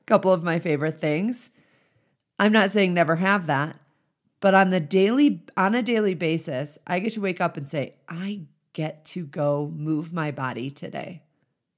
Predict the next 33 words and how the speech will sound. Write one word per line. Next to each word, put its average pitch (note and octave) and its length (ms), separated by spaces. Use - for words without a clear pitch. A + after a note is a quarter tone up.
I F#3 220
get F3 460
to F#3+ 180
choose E3 760
to D#3 440
put F#3+ 220
whole F#3+ 680
food F#3+ 500
nutrition D#3+ 840
into E3 400
my D#3+ 160
body C#3+ 540
because F#3+ 280
I F#3+ 120
know F3+ 400
that G3 160
it's F#3 200
honoring E3 460
my C#3+ 140
health, C#3+ 360
and F3+ 160
I E3+ 100
know F3+ 480
it G3 120
is F3+ 180
helping F3 340
me E3+ 140
to D3+ 100
be G3 140
proactive E3+ 800
with D#3+ 220
my D#3 160
health. D3+ 360